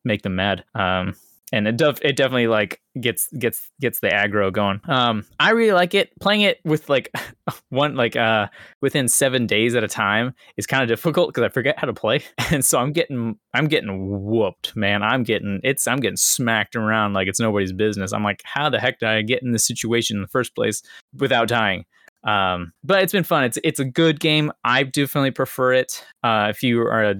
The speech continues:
Souls, um, kind of player, or if you wanna have that experience again,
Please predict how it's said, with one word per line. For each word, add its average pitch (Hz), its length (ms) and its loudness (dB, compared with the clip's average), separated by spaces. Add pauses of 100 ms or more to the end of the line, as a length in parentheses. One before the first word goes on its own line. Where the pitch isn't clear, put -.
(120)
Souls, 120 600 0 (180)
um, 110 480 0 (360)
kind 120 160 -4
of 110 80 -2
player, 117 580 2
or 110 60 -6
if 104 80 -6
you 107 80 0
wanna 104 180 2
have 110 220 -2
that 101 100 2
experience 135 680 0
again, 101 360 0